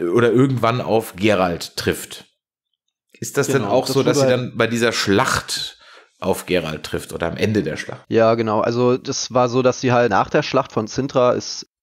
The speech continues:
Speaker 2: Ciri auf der Flucht und wird dann irgendwann von Dryanen aufgenommen, also von,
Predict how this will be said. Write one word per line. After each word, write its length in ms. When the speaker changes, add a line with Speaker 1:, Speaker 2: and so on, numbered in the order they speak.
Speaker 2:
Ciri 720
auf 260
der 100
Flucht 440
und 540
wird 260
dann 120
irgendwann 340
von 220
Dryanen 480
aufgenommen, 340
also 160
von, 360